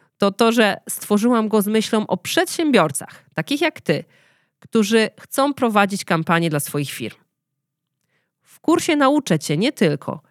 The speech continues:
jak ustawić kampanię od strony technicznej, ale przede wszystkim marketingowej, byś faktycznie mógł zdobywać nowych klientów.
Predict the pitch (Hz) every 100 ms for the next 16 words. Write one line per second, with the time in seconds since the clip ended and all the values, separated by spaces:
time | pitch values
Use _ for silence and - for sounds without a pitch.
0 | _ 180 233 - 320 - 180 180 - 170
1 | 185 175 180 170 175 160 151 160 - 147
2 | 135 147 151 226 - _ _ - 175 175
3 | - - 349 320 - 269 - 226 208 202
4 | 202 202 151 - - - - - _ _
5 | _ _ 208 - 202 - 240 - 220 196
6 | 196 208 175 165 170 160 - 156 143 143
7 | 143 139 127 - -